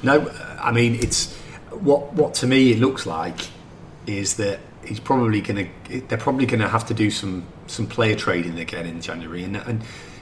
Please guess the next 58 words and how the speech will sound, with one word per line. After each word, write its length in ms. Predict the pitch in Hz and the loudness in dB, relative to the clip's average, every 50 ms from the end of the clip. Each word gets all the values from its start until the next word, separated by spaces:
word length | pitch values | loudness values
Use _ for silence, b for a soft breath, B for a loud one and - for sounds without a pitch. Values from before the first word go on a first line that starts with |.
| B | B
you 120 | - 120 113 | 2 4 4
know, 180 | 104 104 101 | 6 4 4
it, 220 | 98 - 101 110 110 B B B B B B B B B B B - - - - - | 2 0 -2 -2 -2 B B B B B B B B B B B -18 -18 -16 -8 -4
it 100 | - 113 | -2 0
worries 360 | 107 113 131 143 151 143 120 | 4 6 6 8 8 8 6
me 100 | 113 98 | 4 2
that, 220 | 82 87 82 - - | 2 2 0 0 0
because 180 | 110 - 92 | -4 -2 0
I 80 | 95 101 | 0 0
think 300 | - - 127 117 110 113 | 0 2 2 0 0 0
that, 80 | 113 98 | -4 -2
you 160 | - 110 101 | -2 0 0
know, 60 | 101 | 0
you're 280 | 101 104 - 107 98 92 | -2 -2 -4 -4 -4 -2
gonna 160 | - 110 107 | 0 0 0
get, 420 | - 107 101 95 - - - - | 2 2 2 0 0 -4 -10 -4
weeks 300 | 120 113 117 117 - - | 0 0 0 0 0 -2
and 100 | 117 107 | 0 0
weeks 200 | 104 107 107 - | 0 0 -2 -4
are 40 | 107 | -6
gonna 140 | 104 95 95 | -4 -4 -4
go 160 | - 98 95 | 0 0 -2
past. 300 | - - 123 113 - - | 2 2 2 2 2 -2
You, 100 | 131 123 | -4 -4
you 160 | 120 127 127 | 0 0 2
get 200 | 113 113 151 147 | 8 10 10 10
a 40 | 143 | 10
bit 140 | - 139 123 | 8 6 2
of, 280 | 123 113 113 - - | 2 0 -2 -4 -4
you 60 | - 113 | -4 2
get 160 | 110 151 143 | 4 6 6
a 60 | 147 | 6
bit 100 | 135 120 | 4 4
of 80 | 110 113 | 4 4
a 60 | 110 | 4
bye 300 | 113 - 117 113 123 117 | 6 6 8 8 8 8
week, 220 | 104 101 95 - | 6 4 -2 2
don't 200 | - 117 101 95 | 2 2 2 2
you, 100 | 92 92 | -2 -4
in 100 | 92 90 90 | -4 -4 -6
the 60 | 92 | -8
January, 380 | 87 - - - 92 92 90 | -6 -2 0 0 0 0 -2
because 220 | 92 87 85 - 95 | -4 -6 -6 -6 -8
you 80 | 92 | -4
get 100 | - - | -4 -4
the 80 | - - | -4 -4
third 460 | - - - - - - 101 95 - | -10 -12 -14 -10 -2 0 2 2 2
round 180 | - 92 90 90 | 0 -4 -4 -4
of 80 | 87 | -6
the 60 | 85 - | -10 -10
cup, 260 | - - - - - | -10 -10 -8 -4 -4
so 100 | - 92 | -2 -2
you 120 | 87 87 | -2 -4
get 200 | 87 - 113 110 | -2 -2 -4 -2
a 60 | - | -4
bit 160 | 113 113 113 - | -4 -4 -4 -4
of 80 | - | -4
time. 400 | - - 107 95 90 90 87 85 | -2 0 2 2 2 0 -4 -6